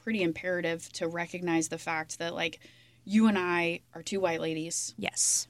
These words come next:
Speaker 1: We're sitting here talking very academically
Speaker 2: Mm-hmm.
Speaker 1: about cannabis in a very nice podcast studio.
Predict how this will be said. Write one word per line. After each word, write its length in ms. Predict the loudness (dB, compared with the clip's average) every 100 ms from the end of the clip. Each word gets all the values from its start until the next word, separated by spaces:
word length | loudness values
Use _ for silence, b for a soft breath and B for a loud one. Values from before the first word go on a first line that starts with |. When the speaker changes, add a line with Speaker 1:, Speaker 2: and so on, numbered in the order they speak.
| -4
Speaker 1:
We're 160 | 0
sitting 380 | 2 2 2 2
here 260 | 0 -2 -2
talking 680 | -2 -2 -2 -2 -2 -4 -6
very 220 | -8 -4
academically 840 | -4 -4 0 0 0 -2 -2 -2 2
Speaker 2:
Mm-hmm. 140 | 4 6
Speaker 1:
about 440 | 4 4 2 0
cannabis 680 | -2 0 2 0 0 0 0 -6 _ -20 -20 -20 _ -6
in 220 | 0 2
a 240 | 2 2 2
very 260 | 2 2
nice 420 | 4 4 4 2 0 _ _ _ _ _ _ _ _ _ _
podcast 420 | -6 -4 -4 -6 -6
studio. 760 | -6 -6 -4 -2 0 0 -4